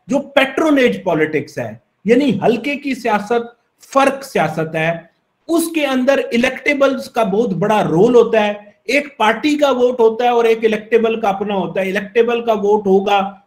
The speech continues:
पच्चीस से तीस हजार और हर हल्के में पार्टी का vote होता है चालीस से पैंतालीस हजार।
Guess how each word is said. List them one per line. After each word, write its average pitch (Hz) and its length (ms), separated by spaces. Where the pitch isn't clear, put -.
पच्चीस 233 440
से 226 100
तीस 226 340
हजार 202 520
और 226 100
हर 175 240
हल्के 233 380
में 240 220
पार्टी 202 400
का 226 140
vote 214 320
होता 196 280
है 202 360
चालीस 226 440
से 240 80
पैंतालीस 202 640
हजार। 151 520